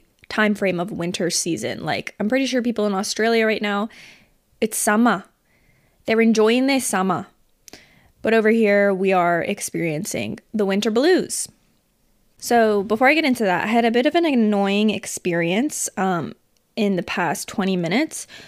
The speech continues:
'Cause I'm sitting here, got myself ready for, you know, this podcast episode, and, um, I'm having so many problems with my recording device, and I'm really annoyed because it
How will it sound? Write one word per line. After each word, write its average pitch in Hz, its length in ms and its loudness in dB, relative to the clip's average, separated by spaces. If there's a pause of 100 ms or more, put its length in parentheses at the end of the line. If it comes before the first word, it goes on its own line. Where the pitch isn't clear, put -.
(420)
'Cause 269 120 2
I'm 285 80 4
sitting 359 280 4
here, 233 240 4
got - 160 -2
myself 226 600 2
ready 190 240 2
for, 185 440 0 (100)
you 180 140 -4
know, 165 100 0
this 165 140 -2
podcast 175 420 -4
episode, 160 540 -2
and, 170 480 -4 (640)
um, 180 400 0
I'm 220 100 2
having 240 320 2
so 214 260 0
many 254 220 4
problems 220 720 0
with 220 120 -6
my 220 100 2
recording 262 380 0
device, 170 440 -2
and 196 160 -2
I'm 190 80 -2
really 208 180 0
annoyed 208 400 0
because 196 500 -2
it - 220 -4